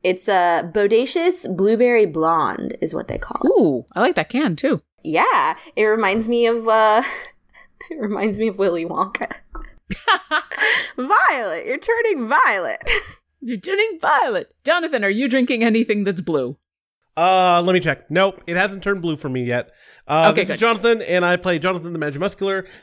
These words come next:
Speaker 3: Tonight, I am returning to a Cuban Missile Crisis. It is Diet Pepsi, whipped vodka, and a little bit of lemon juice.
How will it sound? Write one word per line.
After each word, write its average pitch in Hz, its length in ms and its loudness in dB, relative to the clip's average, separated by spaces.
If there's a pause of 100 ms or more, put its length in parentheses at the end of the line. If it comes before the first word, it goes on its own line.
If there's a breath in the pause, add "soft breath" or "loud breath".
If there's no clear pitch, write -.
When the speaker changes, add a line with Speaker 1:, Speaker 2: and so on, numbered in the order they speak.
Speaker 3:
Tonight, 240 280 0 (120)
I 196 160 2
am 185 380 -2 (120)
returning 175 480 -4
to 175 300 0
a 135 380 -2
Cuban 185 220 0
Missile 185 220 -2
Crisis. 180 460 -2 (100)
It 214 220 -6
is 165 520 0 (260 loud breath)
Diet 202 260 2
Pepsi, 165 580 -6 (640 soft breath)
whipped 220 280 -2
vodka, 165 600 0
and 143 300 2
a - 20 0
little 127 240 -2
bit 127 220 -2
of 120 260 0
lemon 123 180 0
juice. 185 380 -2